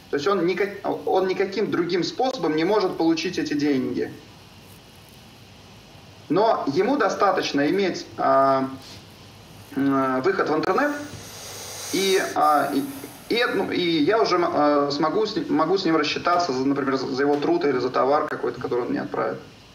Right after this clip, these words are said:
То есть это связывает, а,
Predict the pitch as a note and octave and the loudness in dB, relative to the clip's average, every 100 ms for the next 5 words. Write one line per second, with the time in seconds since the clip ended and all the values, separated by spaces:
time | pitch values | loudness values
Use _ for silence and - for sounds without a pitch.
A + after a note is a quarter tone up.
0 | - - - - - - - - - - | -20 -20 -20 -20 -20 -20 -20 -20 -20 -20
1 | - - - - - - - - - C#3 | -18 -10 -8 -8 -10 -16 -20 -14 -6 -2
2 | G3+ G#3+ F3+ - F#3+ G3 E3 E3 D3+ D3+ | 2 2 2 2 2 2 4 2 2 2
3 | D#3 D3+ D3+ D3 C#3+ | 2 4 4 4 2